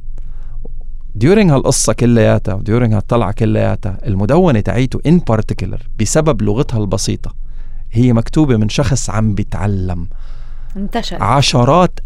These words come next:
Speaker 1: آلاف الأشخاص من حول العالم شافوها. جامعة من الجامعات في دولة بعيدة نوعًا ما من هون عرضت عليه دكتوراه: "تفضل، وعمول الدكتوراه تبعك عنا."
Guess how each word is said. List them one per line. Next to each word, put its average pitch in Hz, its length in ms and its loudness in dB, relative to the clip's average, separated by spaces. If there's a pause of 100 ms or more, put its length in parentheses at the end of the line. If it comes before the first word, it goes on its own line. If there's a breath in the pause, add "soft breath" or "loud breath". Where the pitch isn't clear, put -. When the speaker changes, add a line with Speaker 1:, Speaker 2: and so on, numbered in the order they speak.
(240)
Speaker 1:
آلاف 123 540 4
الأشخاص - 1000 -4
من 95 200 -2
حول 151 360 2
العالم 104 720 0 (440)
شافوها. 175 460 0 (1080 soft breath)
جامعة 160 440 2
من 101 180 0
الجامعات 95 640 -2
في 92 140 -4
دولة 95 380 2 (300)
بعيدة 90 320 -2
نوعًا 85 220 -2
ما 87 200 -4
من 85 140 -4
هون 127 200 0 (1200 soft breath)
عرضت 131 400 2
عليه 113 160 2
دكتوراه: 120 540 0 (720)
"تفضل، 117 400 -2 (760)
وعمول 107 280 2
الدكتوراه 104 460 -2
تبعك 92 380 -2
عنا." 113 280 0